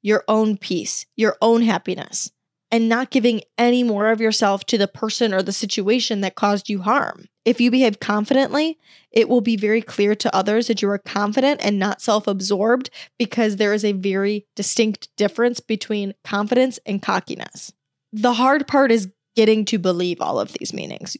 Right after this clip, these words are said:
You can really identify what the new meanings are to you, especially now that you've, like, self-aware, I've identified, okay, these are, like, the couple things I wanna work on.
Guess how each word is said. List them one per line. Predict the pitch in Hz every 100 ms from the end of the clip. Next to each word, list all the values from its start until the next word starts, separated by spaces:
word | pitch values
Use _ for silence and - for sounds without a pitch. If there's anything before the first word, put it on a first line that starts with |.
| -
You | 233 247
can | 277 214
really | 214 208
identify | 190 190 190 208 208 202
what | 196 190
the | 202
new | 202
meanings | 196 196 180
are | 190 185
to | 202
you, | 208
especially | - 277 277 285 -
now | 208 202
that | 208
you've, | 208 190
like, | 196 -
self-aware, | - 214 208 202 208 202
I've | 196 185
identified, | 196 202 - 202 190
okay, | 196 202
these | 190 196
are, | 202
like, | 202 196
the |
couple | - 202 208
things | 208 202
I | 196
wanna | 196 190
work | 180 - 208
on. | 214 226